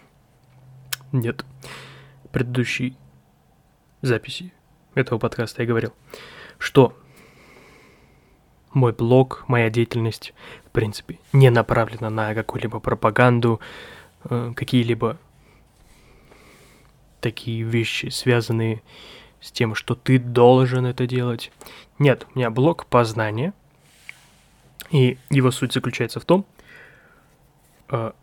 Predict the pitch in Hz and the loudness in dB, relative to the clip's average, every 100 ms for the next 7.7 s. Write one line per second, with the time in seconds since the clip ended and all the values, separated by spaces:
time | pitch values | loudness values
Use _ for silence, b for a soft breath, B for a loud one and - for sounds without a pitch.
0 | _ - - 123 143 139 120 - 117 127 | _ -10 -2 -2 4 4 4 2 2 4
1 | 160 139 117 - - - 117 120 120 127 | 2 2 -6 -8 -6 2 2 4 4 4
2 | 117 - 139 117 117 127 131 - - 123 | 2 -2 0 2 4 2 2 -2 2 2
3 | 110 120 107 107 135 _ b b b b | 2 0 -2 -6 -10 _ b b b b
4 | b b b b b b b b _ _ | b b b b b b b b _ _
5 | _ _ _ _ - 123 123 123 117 135 | _ _ _ _ -4 0 2 2 2 4
6 | 127 147 143 120 117 131 156 - - 127 | 8 8 8 6 2 0 0 -2 -6 -2
7 | 120 117 117 117 110 107 - | 0 0 0 0 -2 -4 -14